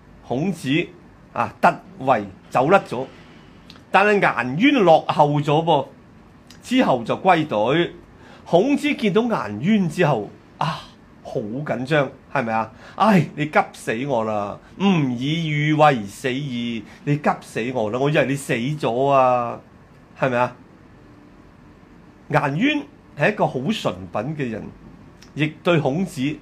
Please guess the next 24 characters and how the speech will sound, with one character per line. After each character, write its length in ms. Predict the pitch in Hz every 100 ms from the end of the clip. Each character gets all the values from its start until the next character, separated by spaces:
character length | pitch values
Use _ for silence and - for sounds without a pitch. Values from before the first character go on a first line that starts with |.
| - - -
極 200 | 170 160 - -
之 140 | - 190 190 156
嘅 280 | 147 131 117
專 300 | - 196 170
愛。 360 | 139 117 110 107 - - - - - -
佢 180 | - 160
話： 300 | 156 123 127 - - - - - - - - -
「子 260 | 151 208
在， 140 | 214 151 120 110 - - - - - -
為 340 | 151 156 127 104
何 300 | 143 120 95
敢 260 | 110 117
死？」 180 | 151 120 113 139 - - - -
「老 120 | 139 147
師 300 | 147 175 123
啊， 120 | 107 - -
你 100 | 160
仲 180 | 156 127
喺 200 | 127 151
度， 180 | 135 107
我 120 | 135
點 280 | - 113 147
敢 200 | 143 113
死 140 | 135